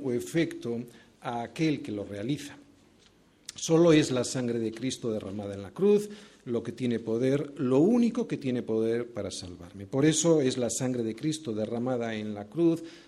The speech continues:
la única obra válida y suficiente para la salvación del hombre.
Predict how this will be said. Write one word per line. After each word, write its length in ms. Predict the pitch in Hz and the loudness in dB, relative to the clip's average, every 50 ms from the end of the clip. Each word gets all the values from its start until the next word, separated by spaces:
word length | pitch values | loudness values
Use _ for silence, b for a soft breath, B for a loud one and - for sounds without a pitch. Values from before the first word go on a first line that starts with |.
| B B | B B
la 180 | - 120 123 127 | -6 -4 -2 0
única 580 | 139 156 170 170 170 170 170 175 165 165 175 170 170 | 0 0 0 0 -2 0 0 -2 0 -2 -4 -6 -6
obra 380 | 160 139 123 117 113 110 107 - - - _ _ _ _ _ _ _ _ _ _ _ | -4 -4 -4 -2 -4 -4 -6 -8 -14 -20 _ _ _ _ _ _ _ _ _ _ _
válida 840 | - 117 110 131 156 185 208 214 220 196 214 220 214 214 214 202 202 - - - _ _ _ _ _ _ _ _ _ _ _ | -18 -12 -4 0 2 2 4 2 2 2 0 0 0 -2 -4 -6 -10 -14 -18 -20 _ _ _ _ _ _ _ _ _ _ _
y 60 | _ - | _ -20
suficiente 920 | - - - - - 113 101 - 180 185 190 202 196 185 - - 170 175 | -16 -16 -16 -12 -12 -14 -6 2 4 6 6 6 4 2 0 -4 -4 -2
para 180 | - - 107 107 | -2 -2 -2 -2
la 80 | 104 | -4
salvación 500 | 107 - 110 104 101 98 - - 123 117 | -4 -6 -6 -6 -6 -8 -8 -8 -8 -6
del 140 | 98 92 92 | -6 -8 -8
hombre. 260 | 98 95 - - - | -12 -14 -16 -20 -20